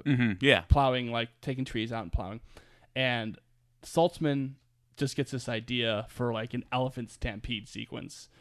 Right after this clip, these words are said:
Speaker 2: where Bond and Scaramanga are, like, on the back of these elephants, and they're, like, chasing each other.
Speaker 1: Okay.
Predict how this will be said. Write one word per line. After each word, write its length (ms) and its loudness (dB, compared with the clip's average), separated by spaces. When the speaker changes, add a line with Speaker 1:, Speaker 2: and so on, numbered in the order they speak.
Speaker 2:
where 160 -2
Bond 460 6
and 160 -2
Scaramanga 480 0
are, 100 -6
like, 160 -6
on 160 0
the 60 2
back 240 8
of 80 0
these 160 -2
elephants, 560 -4
and 120 -4
they're, 220 -6
like, 220 2
chasing 380 4
each 180 -2
other. 280 -2
Speaker 1:
Okay. 380 8